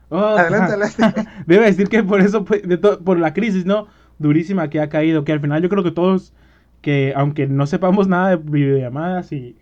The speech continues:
Speaker 1: estemos súper perdidos en lo que los, estos medios digitales, tuvimos que adaptarnos, ¿no? Y, y brincar ahí durísimo a todas las plataformas.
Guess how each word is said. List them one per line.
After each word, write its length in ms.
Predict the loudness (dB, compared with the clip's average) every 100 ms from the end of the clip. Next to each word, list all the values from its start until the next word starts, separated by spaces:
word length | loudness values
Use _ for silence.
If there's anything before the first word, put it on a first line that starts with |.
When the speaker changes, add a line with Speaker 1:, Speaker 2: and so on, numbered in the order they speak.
| _ _ -10
Speaker 1:
estemos 320 | 0 2 2
súper 340 | 0 0 0
perdidos 440 | 0 0 2 0 -2
en 120 | -4
lo 100 | -6
que 160 | -6 -6
los, 240 | -6 -8
estos 220 | -12 -6
medios 240 | 0 2 2
digitales, 560 | -2 -2 -2 -2 -6 _ -20 _
tuvimos 400 | -2 0 0 -2
que 80 | -2
adaptarnos, 560 | -2 -2 -2 -4 -4 -6
¿no? 160 | -6
Y, 60 | -6
y 120 | -6
brincar 380 | -8 -10 -8 -4
ahí 120 | -2
durísimo 420 | -2 -4 -6 -10
a 40 | -10
todas 160 | -12 -12
las 100 | -14
plataformas. 640 | -16 -16 -16 -16 -20